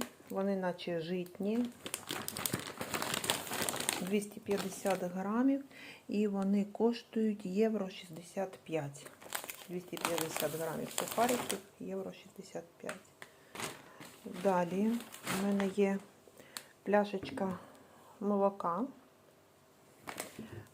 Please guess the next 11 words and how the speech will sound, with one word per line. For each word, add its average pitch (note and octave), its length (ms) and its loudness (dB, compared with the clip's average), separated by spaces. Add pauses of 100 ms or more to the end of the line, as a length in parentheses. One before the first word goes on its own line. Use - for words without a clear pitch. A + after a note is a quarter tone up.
Вона F#3+ 340 2
коштує A3 920 4 (440)
євро G#3+ 540 4
нуль G3+ 260 4 (140)
п'ять. - 520 -6 (540)
Це G#3+ 360 2
звичайне F3+ 500 -4
молоко, G#3 580 -2 (840)
літрова G#3 440 2
пляшечка. F#3 640 -8
Е, - 0 -